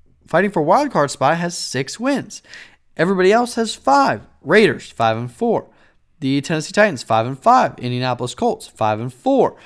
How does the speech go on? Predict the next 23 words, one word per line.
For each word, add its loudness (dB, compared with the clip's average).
They're 2
gonna 0
continue -2
to -2
beat -2
up 4
on -2
each, -6
on 0
each -2
other 0
in -6
the -2
A -2
F -6
C -10
South. 0
Right 4
now, -2
I'm 0
gonna 2
go 0
yes. -4